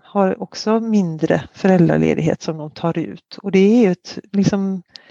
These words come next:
tecken på att man kanske inte har ekonomiska förutsättningar att vara hemma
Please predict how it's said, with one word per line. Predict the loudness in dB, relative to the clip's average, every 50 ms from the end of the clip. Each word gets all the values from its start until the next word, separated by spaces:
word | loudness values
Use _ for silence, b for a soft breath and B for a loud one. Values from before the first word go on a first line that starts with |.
| B B B B -6
tecken | -4 -4 -4 -2 _ -4 -4 0
på | 0 2 2 2
att | 2 0 -2 -2
man | -2 -2 0 2
kanske | 2 2 2 2
inte | 0 -2 0 0 0
har | 2 2 2 2
ekonomiska | 2 0 -2 -4 -6 -6 -6 -6 -6 -4 -4 -4 -2
förutsättningar | 0 0 0 0 0 -2 -4 -4 -2 -4 -4
att | -2
vara | 0 0 0 2 2
hemma | 0 2 0 0 0 0 0 -2 -2 -4 -6